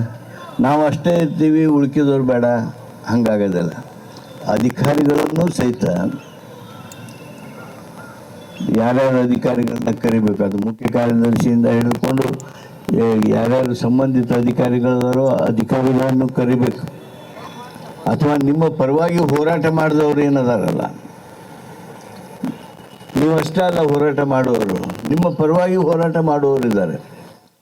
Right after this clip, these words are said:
ಅದು ಅಧಿಕಾರಿ ವರ್ಗದಲ್ಲಿದ್ದಾರೆ, ಶಾಸಕ ವರ್ಗದಲ್ಲಿದ್ದಾರೆ, ಸಾಮಾಜಿಕ ನಾಯಕರುಗಳಿದ್ದಾರೆ,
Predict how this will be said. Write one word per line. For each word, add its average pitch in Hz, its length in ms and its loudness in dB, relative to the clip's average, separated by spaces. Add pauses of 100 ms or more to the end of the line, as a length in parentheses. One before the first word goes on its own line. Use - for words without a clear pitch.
(120)
ಅದು 131 200 2
ಅಧಿಕಾರಿ 135 440 0
ವರ್ಗದಲ್ಲಿದ್ದಾರೆ, 147 880 0 (1000)
ಶಾಸಕ - 400 0 (200)
ವರ್ಗದಲ್ಲಿದ್ದಾರೆ, 143 920 2 (1160)
ಸಾಮಾಜಿಕ 139 680 0 (360)
ನಾಯಕರುಗಳಿದ್ದಾರೆ, 135 1300 2